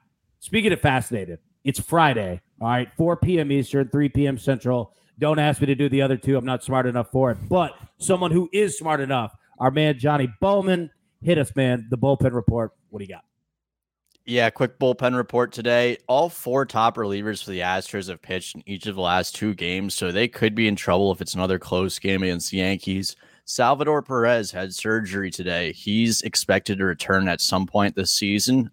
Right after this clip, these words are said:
Speaker 2: uh, but I expect him to be out for a very long time. Danny Mendick tore his A C L the other day, and Luis Roberts day today.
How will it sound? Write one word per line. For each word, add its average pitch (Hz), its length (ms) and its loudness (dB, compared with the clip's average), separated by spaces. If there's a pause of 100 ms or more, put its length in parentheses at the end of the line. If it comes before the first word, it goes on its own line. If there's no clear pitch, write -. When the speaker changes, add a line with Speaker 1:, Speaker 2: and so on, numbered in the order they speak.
Speaker 2:
uh, 87 220 2
but 87 160 -2
I 92 80 2
expect - 380 -2
him 92 40 -4
to 87 60 -4
be 90 80 0
out 87 180 0
for 80 160 -4
a 80 40 -12
very 87 200 0
long 87 240 -2
time. 92 400 -4 (320)
Danny 135 260 2
Mendick 107 500 0
tore 110 280 0
his 98 120 -2
A 104 140 -2
C 101 220 -6
L 101 160 2
the 101 100 0
other 98 180 0
day, 101 240 0
and 92 80 -8
Luis 98 320 -6
Roberts 95 380 0
day 98 240 -2
today. 90 560 -2